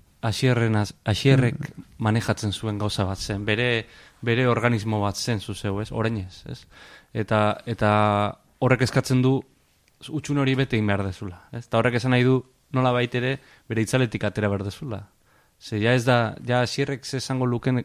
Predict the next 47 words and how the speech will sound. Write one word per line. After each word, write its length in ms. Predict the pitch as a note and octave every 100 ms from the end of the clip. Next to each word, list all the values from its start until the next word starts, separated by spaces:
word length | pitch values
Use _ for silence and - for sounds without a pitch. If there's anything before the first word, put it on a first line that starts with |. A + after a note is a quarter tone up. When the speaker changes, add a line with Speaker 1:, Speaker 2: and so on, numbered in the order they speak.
| _ -
Speaker 1:
ez 120 | -
du 120 | B2
importantziarik, 800 | G#2 - - G#2 - A2+ A#2+ -
ez? 240 | B2 - _ _ - - _
E, 300 | A2+ G#2+ G2 - _ _
e, 100 | - _ _ -
ze 140 | -
ez 80 | A#2
dakigu 300 | C3+ A2+ G#2+
ze 100 | G#2
esango 260 | G2+ G#2 G2+
luken. 280 | F#2+ - - _ _ -
Orduan, 360 | G#2+ A2+ A2 G2+ - - _
e, 260 | C3+ A2 G#2
guk 320 | G#2 C3 A#2+
hartu 240 | G#2+ G#2+
behar 120 | G#2 G#2
ditugu 180 | G2+ G2
erabakiak, 440 | G2+ G2+ - G2 -
ez? 140 | A#2+
Eta 160 | A#2 A2+
hor 100 | A#2+
sartzen 320 | B2+ A2+ C3+
da, 80 | C3+
ba, 140 | A2+ A2
erantzukizun 580 | A#2 A2 G#2+ G#2 A#2 A2+
bat, 260 | D3 D#3+ C#3+
eta 140 | A2+ -
pisua 320 | C3+ - C#3
hor 140 | C3 A2
dago 220 | G#2 G#2+
igual, 280 | G#2 G#2+ A2
ez? 180 | C3+ - - - - _ _ - - - _ _ -
N-, 120 | C3 _
nik 240 | C#3 C3+ -
ze 100 | C3
erabakiai 420 | A#2+ A2 - G#2+
hartu 220 | G2+ A2+
behar 140 | G#2 G2+
dut 60 | G#2+
hemen, 120 | G2+
zer 160 | C3+ B2
da 100 | A#2+
egokia, 420 | A2 G#2+ A2+ G#2
norantz 520 | A2 B2 A#2 G#2+ - -
goaz, 480 | C3 A2 G#2+ G2 -
ez? 280 | C3 C#3